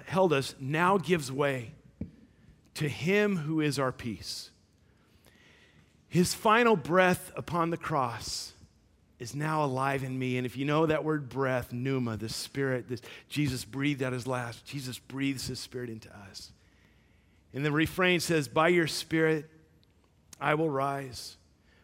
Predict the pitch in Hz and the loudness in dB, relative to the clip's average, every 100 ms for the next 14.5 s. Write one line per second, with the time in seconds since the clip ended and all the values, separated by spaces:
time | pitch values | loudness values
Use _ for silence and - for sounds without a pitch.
0 | _ 175 170 165 156 180 196 196 156 170 | _ 0 0 0 2 4 4 0 -2 -2
1 | 156 - - 110 - - - _ _ _ | -2 -6 -8 -8 -10 -20 -20 _ _ _
2 | _ _ - - _ 120 156 123 143 185 | _ _ -20 -20 _ -2 -2 4 6 6
3 | 196 214 202 196 185 - 151 135 117 98 | 6 4 4 2 -8 -6 -6 -4 -6 -10
4 | - _ _ _ _ _ 113 101 120 123 | -16 _ _ _ _ _ -10 -8 -6 -4
5 | 120 117 120 123 120 117 113 104 - _ | -4 -4 -6 -8 -6 -6 -6 -10 -18 _
6 | _ _ _ _ _ _ _ _ _ _ | _ _ _ _ _ _ _ _ _ _
7 | _ - 175 190 180 156 170 160 147 147 | _ -2 0 2 0 2 2 2 0 0
8 | 175 185 175 160 135 98 - _ _ _ | 0 0 0 -2 -4 -8 -18 _ _ _
9 | _ _ _ _ _ - - 147 147 - | _ _ _ _ _ -20 -4 -2 -2 -8
10 | - 139 - 175 156 127 135 143 135 123 | -10 -8 -4 -2 0 2 0 0 -6 -12
11 | - - _ _ _ _ _ _ _ _ | -18 -20 _ _ _ _ _ _ _ _
12 | _ _ _ _ 151 143 143 - 165 165 | _ _ _ _ -6 -6 -2 -2 0 0
13 | 139 113 - _ _ _ _ - 139 127 | -2 -8 -16 _ _ _ _ -12 -10 -8
14 | 143 - 104 92 | -10 -10 -12 -16